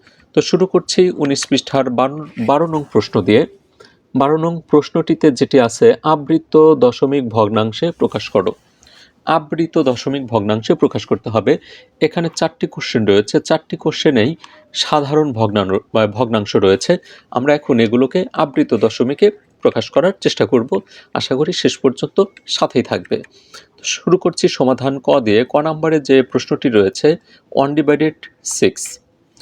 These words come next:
এক ভাগ ছয়। এখন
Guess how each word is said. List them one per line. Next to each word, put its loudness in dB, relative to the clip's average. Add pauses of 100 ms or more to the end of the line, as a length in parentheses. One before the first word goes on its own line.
(360)
এক 2 (100)
ভাগ -4 (480)
ছয়। -2 (520)
এখন -2